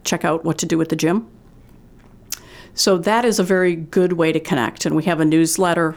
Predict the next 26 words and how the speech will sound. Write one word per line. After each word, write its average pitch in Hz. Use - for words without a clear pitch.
we 156
have 123
an 123
email 147
list. 143
We 208
don't 226
have 247
a 196
website 156
<laughs> -
at 226
this 196
point 170
in 156
time. 175
We've 160
talked 165
about 165
it, 147
but 139
have, -
don't -
have 147
one -
presently. -